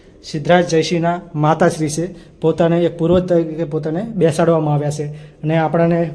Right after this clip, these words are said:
પૂજારીએ જણાવ્યું એ પ્રમાણે અહીંયા જે સિદ્ધરાજ જયસિંહનો જન્મ છે એ અઢાર મહિને થયો હતો.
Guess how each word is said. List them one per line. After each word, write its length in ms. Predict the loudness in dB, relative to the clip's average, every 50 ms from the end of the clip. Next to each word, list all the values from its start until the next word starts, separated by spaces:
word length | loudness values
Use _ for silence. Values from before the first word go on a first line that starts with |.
| -8
પૂજારીએ 640 | -8 -4 0 0 2 2 2 2 0 -2 -4 -8 -18 -20 -20 -20 _ -20 _ _ -12 -8
જણાવ્યું 380 | -4 -2 0 2 2 2 2 2
એ 100 | 0 0
પ્રમાણે 480 | 2 2 0 0 2 0 -2 -2 -4 -6 -10 -18 -20 -20 -20 _ -20 _ _ _ -8
અહીંયા 380 | -4 -2 0 2 2 0 0 -2 -8 -14 -20 -20 -20 -20 -20 -20 -12 -4
જે 180 | -2 0 0
સિદ્ધરાજ 420 | 0 -2 -4 2 4 4 4 4 4
જયસિંહનો 420 | 2 0 -2 0 -2 -2 -2 0
જન્મ 280 | 0 0 0 2 0 0
છે 140 | 0 0 -2
એ 360 | -4 -4 -8 -2 -2 -2 -2
અઢાર 360 | -2 -4 -2 2 4 4 6
મહિને 240 | 6 4 2 0 0
થયો 240 | 0 0 0 0 0
હતો. 280 | 0 -2 -4 -4 -6